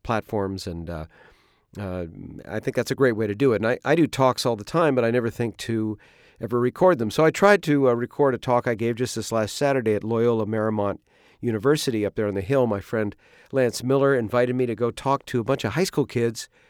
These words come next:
who were about to take part in a big arts competition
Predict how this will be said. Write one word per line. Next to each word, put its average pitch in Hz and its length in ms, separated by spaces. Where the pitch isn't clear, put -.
who 135 160
were 131 180
about 127 260
to 117 80
take 127 220
part 120 240
in 110 80
a 110 80
big 120 380
arts 156 280
competition 113 840